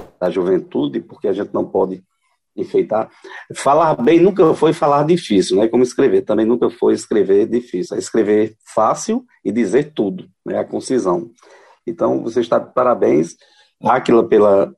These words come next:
é, forma como levou também o debate. Eu acredito que seja um tema que não pode parar em uma simples discussão, tampouco numa produção de texto. É um tema,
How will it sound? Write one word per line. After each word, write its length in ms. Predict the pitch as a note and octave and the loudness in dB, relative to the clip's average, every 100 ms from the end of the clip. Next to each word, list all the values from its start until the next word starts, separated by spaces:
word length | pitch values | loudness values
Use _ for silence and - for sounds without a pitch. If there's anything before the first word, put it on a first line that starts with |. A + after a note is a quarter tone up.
| _ - - _ | _ -20 -20 _
é, 300 | G#2 G2 F#2 | 2 4 2
forma 400 | - - A2+ G#2 F2 | 0 0 2 2 -2
como 300 | - G#2 G#2 | -2 2 4
levou 320 | G2+ F#2+ G2+ | 4 4 2
também 360 | G2 F2+ F#2+ | 2 2 4
o 100 | F#2 | 4
debate. 580 | F2+ G2+ F2 A#2+ - B2 | 4 0 0 -2 -2 -2
Eu 160 | G#2 A2 | 2 2
acredito 440 | A2 - G#2+ G#2 | 0 0 -2 -2
que 100 | A2+ | -6
seja 260 | G#2+ G#2+ G2+ | -2 0 0
um 100 | G#2 | -2
tema 480 | - G2 F#2+ F2+ F2 _ _ _ | -2 0 0 -2 -6 _ _ _
que 80 | G#2 | -4
não 140 | G#2 | -4
pode 460 | - D3 E3 C3+ - _ _ _ _ - | 0 0 2 -2 -6 _ _ _ _ -4
parar 480 | A#2 G#2 G2 F2+ - _ _ _ _ _ _ _ _ - | -2 0 0 -2 -8 _ _ _ _ _ _ _ _ -4
em 500 | G#2+ A2 G#2+ G#2+ G#2 | 0 0 0 0 -2
uma 240 | G#2 G#2+ | -2 -4
simples 480 | - - B2+ A#2 F#2+ | -6 -2 -2 0 -4
discussão, 720 | F#2+ - F#2 - G#2 C3 D#3+ | -6 -6 -8 -4 -2 0 -2
tampouco 640 | D#3+ C3 A#2+ A#2 C#3 C#3+ | 0 -2 0 0 0 0
numa 200 | B2 A#2 | -2 -2
produção 360 | A#2 A#2+ - B2 | 0 -2 0 -2
de 100 | B2 | -2
texto. 360 | B2+ G2 F2+ C#3 | -2 -2 -2 -6
É 40 | |
um 100 | D3+ | -6
tema, 520 | - G#2+ A#2+ C3+ E3+ | -2 0 0 0 -4